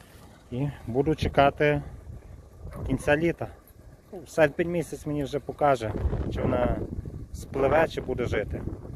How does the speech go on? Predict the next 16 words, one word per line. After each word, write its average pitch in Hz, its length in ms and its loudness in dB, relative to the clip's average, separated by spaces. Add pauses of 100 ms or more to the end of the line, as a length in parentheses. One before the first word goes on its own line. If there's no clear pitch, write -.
(140)
Хлопчина, 185 380 0
в 180 40 0
якого 165 220 0
я 160 100 2
купляв, 151 460 4 (580)
розповідав, 139 580 4
що 120 340 2 (180)
буде 135 240 2
жити, 160 300 4
навіть 131 280 -2
якщо 117 180 -10
температура 123 600 -4
буде 113 460 -2 (920)
більше 127 260 0
двадцяти 107 360 -4
градусів. 101 500 -4